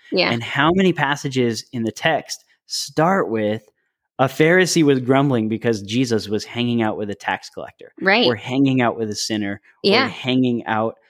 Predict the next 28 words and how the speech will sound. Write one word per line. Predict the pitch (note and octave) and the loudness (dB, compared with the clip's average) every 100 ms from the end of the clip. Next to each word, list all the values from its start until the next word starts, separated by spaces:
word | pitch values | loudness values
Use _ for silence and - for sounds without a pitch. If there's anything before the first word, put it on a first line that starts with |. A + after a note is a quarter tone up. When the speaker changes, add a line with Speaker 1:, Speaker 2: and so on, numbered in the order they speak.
| _ _ | _ _
Speaker 2:
with | - A#2+ G#2+ - | 0 0 0 -6
a | B2 | -10
questionable | - D#3 D3 - D3+ C3 A2+ | 0 2 2 2 2 2 0
character? | - D#3 D3 - - - - | 0 0 0 -4 -14 -18 -4
Speaker 1:
Right. | - B3 - | 0 0 0
Speaker 2:
And | B2+ A#2+ A2+ | 0 0 0
Jesus, | - C#3 D#3 E3 C#3+ | -2 2 4 4 4
of | B2 | 0
course, | - A#2 A2+ - | 0 0 0 -2
always | A#2 B2 A#2+ - | 2 2 2 2
says, | A#2 G#2+ | 0 0
"What | - D#3+ - | -4 -6 -2
are | |
you | F#3 D#3 | 0 0
talking | D3 C#3+ G3 D3+ | 2 0 2 -2
about? | G2 F#2 D#2+ | -2 -8 -4
It's, | - D#3+ | 0 0
Speaker 1:
Uh-huh. | D#3+ - | -2 -4
Speaker 2:
it's | C3+ - | -6 -2
the | C3+ | -2
sick | - F3+ F3+ | 2 2 2
that | D3+ | 2
need | B2+ C3+ | 4 2
a | A#2+ | 4
doctor." | A#2 A2 A#2 - C2+ - | 4 2 0 -6 -10 -10
Speaker 1:
That's | F3 | -4
right. | E3 D#3+ - - | -2 -2 -8 -4
Speaker 2:
Right? | A2 A#2+ | 0 0